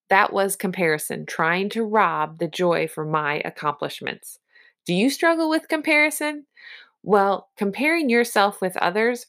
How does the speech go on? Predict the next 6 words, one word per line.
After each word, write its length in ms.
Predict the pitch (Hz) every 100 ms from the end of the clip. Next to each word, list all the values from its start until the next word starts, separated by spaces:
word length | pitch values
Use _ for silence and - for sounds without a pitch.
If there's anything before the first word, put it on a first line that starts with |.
| 196
robs 420 | 175 175 180 180
your 120 | 185
joy. 360 | 156 151 - - _ _ _ -
I 220 | 175 214
know, 480 | 233 196 220 285 285 -
because 320 | 185 185 170